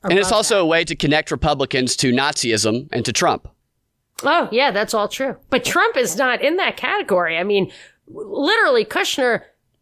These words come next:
Speaker 2: used to give up his bed to Netanyahu when Netanyahu was in town. Like, that is how close they are. So I think it's really unfair and false to say that about Trump.
Speaker 1: Yeah, it's just like saying,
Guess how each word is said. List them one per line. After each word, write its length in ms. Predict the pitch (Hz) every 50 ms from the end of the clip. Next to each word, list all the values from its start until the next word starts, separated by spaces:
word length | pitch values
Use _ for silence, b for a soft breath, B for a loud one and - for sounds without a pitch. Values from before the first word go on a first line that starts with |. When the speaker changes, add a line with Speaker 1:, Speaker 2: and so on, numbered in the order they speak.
| _ _
Speaker 2:
used 360 | - 233 240 302 302 - -
to 80 | - 269
give 260 | 202 - 254 262 226
up 180 | - 277 - -
his 260 | 165 226 233 165 156
bed 520 | 143 - 202 226 247 240 208 175 185 175
to 140 | - - 202
Netanyahu 840 | 185 196 208 - 190 180 170 175 196 240 247 - - 185 170 170
when 160 | 170 165 160 175
Netanyahu 640 | 196 202 180 190 175 196 214 233 214 196 190 185
was 180 | 175 170 156 143
in 160 | 147 147 151
town. 460 | - - - 185 180 135 117 143 - _ _
Like, 300 | - 269 208 208 202 202 -
that 280 | 233 220 240 240 214 -
is 160 | 233 196 -
how 580 | - 208 190 180 175 165 165 165 165 160 - - _ -
close 380 | - - 226 233 208 - -
they 180 | - 151 156 151
are. 140 | 147 147 -
So 560 | - - - - 190 175 170 165 156 156 151 B B B B B B B
I 120 | B 226
think 160 | 208 262 254 -
it's 140 | 180 -
really 720 | 208 208 226 233 220 208 202 190 180 170 165 160 - - _ _ -
unfair 760 | - 214 190 165 - - - 220 226 220 208 208 208 - -
and 140 | 185 160 -
false 340 | - - 208 196 190 190 -
to 100 | - 190
say 200 | - - 202 196
that 160 | - - -
about 260 | 196 - - - -
Trump. 380 | - - 233 202 185 - 233 - - _ - - - - _ _ _ _ _ _
Speaker 1:
Yeah, 280 | - 139 143 139 135 131
it's 180 | 117 135 131 -
just 220 | - 185 175 -
like 200 | 170 156 147 -
saying, 500 | - - 143 139 139 135 131 131 131 123